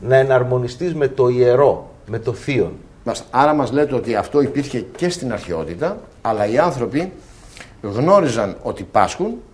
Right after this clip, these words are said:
Speaker 2: και πήγαιναν για να θεραπευτούν. Σήμερα αρνούνται ότι πάσχουν. Έτσι είναι, κύριε Γλυκοφρίδη, το βλέπετε; Πώς το αντιλαμβάνεστε εσείς;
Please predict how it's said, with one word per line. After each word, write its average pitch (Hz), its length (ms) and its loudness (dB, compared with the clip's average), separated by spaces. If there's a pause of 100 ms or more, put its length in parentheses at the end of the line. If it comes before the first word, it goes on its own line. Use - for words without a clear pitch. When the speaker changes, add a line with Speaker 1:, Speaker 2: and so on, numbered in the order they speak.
(140)
Speaker 2:
και - 120 -6
πήγαιναν 220 400 -4
για 220 100 0
να 208 60 0
θεραπευτούν. 202 580 0 (640)
Σήμερα 202 600 2
αρνούνται 196 440 4
ότι 123 180 4
πάσχουν. 107 500 2 (240)
Έτσι 131 220 -4
είναι, 151 100 -2
κύριε 156 220 -2
Γλυκοφρίδη, 165 480 0
το 120 160 -2
βλέπετε; 160 540 -2 (760)
Πώς - 140 0
το 175 60 4
αντιλαμβάνεστε 123 680 4
εσείς; - 360 -16